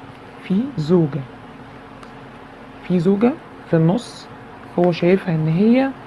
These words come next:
ظلمها، شايف ان هي ظلمها. الزوجة دي ممكن تكون برج ترابي او ناري، وممكن تكوني زوجة تالتة، وممكن تكوني طرف عادي ارتباط.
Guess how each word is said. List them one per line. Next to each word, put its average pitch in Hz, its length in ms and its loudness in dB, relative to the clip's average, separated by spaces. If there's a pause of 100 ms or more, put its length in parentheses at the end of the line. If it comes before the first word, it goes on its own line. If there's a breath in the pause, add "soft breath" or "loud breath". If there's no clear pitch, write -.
(300)
ظلمها، 160 460 4 (1500)
شايف 180 340 -2
ان 151 100 -2
هي 196 200 4
ظلمها. 139 300 0 (540)
الزوجة 165 260 0
دي 170 80 2
ممكن 180 200 -2
تكون 175 240 -4
برج 165 260 -2
ترابي 175 300 0
او 156 120 0
ناري، 147 260 -6 (2000)
وممكن 156 1700 0
تكوني 202 260 4
زوجة 185 200 2
تالتة، 160 340 0 (600)
وممكن 190 280 0
تكوني 202 320 0
طرف 233 340 0
عادي 180 300 0 (200)
ارتباط. 156 380 -4